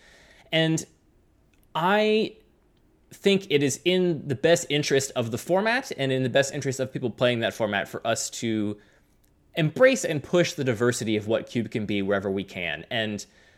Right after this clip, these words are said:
the recommender on Cube Cobra, and kind of reminds me of something from Cube Tutor's days, which I think was even more problematic, which was the, the average cube lists, uh, which you may remember. So on Cube Tutor, they had for each size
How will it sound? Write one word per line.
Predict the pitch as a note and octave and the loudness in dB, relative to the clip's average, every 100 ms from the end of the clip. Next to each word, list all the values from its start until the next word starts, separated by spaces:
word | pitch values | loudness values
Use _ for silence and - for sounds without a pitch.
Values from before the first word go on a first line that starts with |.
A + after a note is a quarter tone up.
| _ _ | _ _
the | D3 C#3+ C3+ | 2 2 4
recommender | G#3+ - F#3 F3+ F3 | 4 4 2 2 4
on | D#3+ D3+ | 2 0
Cube | D3+ B2+ | -4 0
Cobra, | B2+ A#2 A#2+ A2+ - | 0 4 4 2 2
and | A#2 A2+ G#2+ - _ _ _ _ | -2 -2 -8 -16 _ _ _ _
kind | - A#3+ | 0 2
of | A3+ | 4
reminds | F3 D3+ C3+ | 4 2 2
me | C3+ | 0
of | B2 | 0
something | - B2 A#2+ | -2 -2 -2
from | A#2+ G2+ | -4 -8
Cube | - B2 G#2+ | -2 -2 0
Tutor's | - B3+ G#3 A#2 | -2 2 4 2
days, | F#2+ F#2+ F2 - | 0 0 0 -4
which | A2 | -6
I | |
think | D3+ B2 | -4 -4
was | A2 - | -6 -4
even | C#3+ A#2+ | -2 2
more | C3+ | 2
problematic, | D3 G2+ G2 F2+ F2+ F2 | 2 0 0 -2 -2 -4
which | G2 A2 | -6 -2
was | G#2+ G2 - | 0 0 -4
the, | - G#2+ G2+ F#2+ - _ _ _ _ | -6 -2 -2 -4 -10 _ _ _ _
the | A#2+ C3 | -2 2
average | C#3 B2+ A2 - | 4 4 0 -4
cube | - B2+ F2 | -2 -2 -2
lists, | C2+ - - - | -8 -10 -8 -8
uh, | F2+ | -6
which | G#2 - | -6 -2
you | |
may | A2 | 0
remember. | G2+ G2 F#2 E2+ | 0 0 -4 -4
So | - | -4
on | G#2+ | -6
Cube | - D#3+ B2 | -2 -2 0
Tutor, | D3 A#2 G#2 - - _ | -2 2 0 -2 -14 _
they | - A2 | -4 0
had | A#2 A2+ G#2 - | 4 4 2 -4
for | - A2 G#2 G2 F#2+ - _ _ E3 | -2 2 2 2 -2 -8 _ _ -2
each | F3+ - | -2 0
size | - - C3 A2 F#2+ F2+ G2 - | 0 2 2 2 2 0 -2 -4